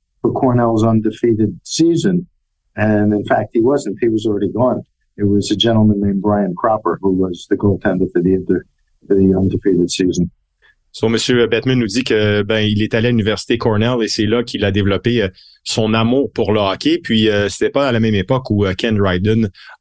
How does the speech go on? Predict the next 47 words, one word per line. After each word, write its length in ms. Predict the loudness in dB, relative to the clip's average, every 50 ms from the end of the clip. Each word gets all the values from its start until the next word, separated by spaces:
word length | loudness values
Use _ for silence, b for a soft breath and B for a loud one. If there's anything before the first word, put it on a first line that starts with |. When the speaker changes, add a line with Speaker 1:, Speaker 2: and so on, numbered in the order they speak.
| -4
Speaker 2:
a 140 | -2 -2 -2
joué. 300 | -2 -2 -2 -2 -2 -4 B B B B B
When 140 | B 0 2
you 80 | 2 2
look 220 | 2 2 0 0
back 200 | -2 -2 -2 -2
at 120 | -2 -2
what 260 | 0 0 0 -2 0 -2
you've 220 | -2 -2 0 0
done 280 | 0 0 0 0 0 0
and 140 | 0 0
accomplished, 640 | -2 -2 -4 -4 -4 -4 -4 -4 -4 -4 -2 -2 -2
I 60 | 0
mean, 260 | 2 2 2 4 2 2
uh, 200 | 2 0 -2 -4 -6 -6
I 140 | -2 -2 0
look 220 | 2 2 0 0 -2
at 120 | -4 -2
everything 480 | -2 -2 0 0 -2 -2 0 0 0 2
now. 300 | 2 2 2 0 0 0 -2 -2
There's 300 | -2 -2 -2 -4 -6 -4
thirty-two 540 | -2 0 2 2 0 -2 -2 -4 -6 -6 -4 -2
teams. 480 | 0 2 2 2 2 2 2 0 2 2
Uh, 300 | 2 2 2 2 0 -2 -6 B B B B B B B -2
the, 160 | 0 0 0
the 160 | 0 0 -2
revenues 680 | 0 0 0 0 2 0 2 2 2 2 0 0 0 0
are, 320 | 0 0 0 0 -2 -4 -6 -12 _ _ -12
what, 300 | -6 -4 -4 -4 -4 -6
six 400 | -8 -2 -2 -2 -2 -2 -6 -6
billion 460 | -2 0 0 0 0 -2 -2 -2 -2
dollars? 600 | 0 0 0 2 2 2 2 2 2 0 0 0
I 80 | 0 0
mean, 180 | 2 2 2
the 100 | 0 0
sport 540 | -2 -6 -4 -2 0 0 0 0 -2 -4 _ -12
is 120 | -12 -12
spectacular. 760 | -8 -4 -4 -4 -2 -2 -2 -2 -2 0 0 0 0 2 2
And 200 | 2 2 0 0
I 180 | 0 0 -2 0
gotta 220 | 0 0 0 -2
tell 260 | -2 -2 -2 0 2
you, 140 | 2 2 2
as 100 | 2 0
a 80 | -2 -4
play-by-play 640 | -4 -2 -2 0 0 0 0 -2 -2 -2 -2 0
announcer, 580 | 0 0 0 0 0 -2 -2 -2 0 -2 -2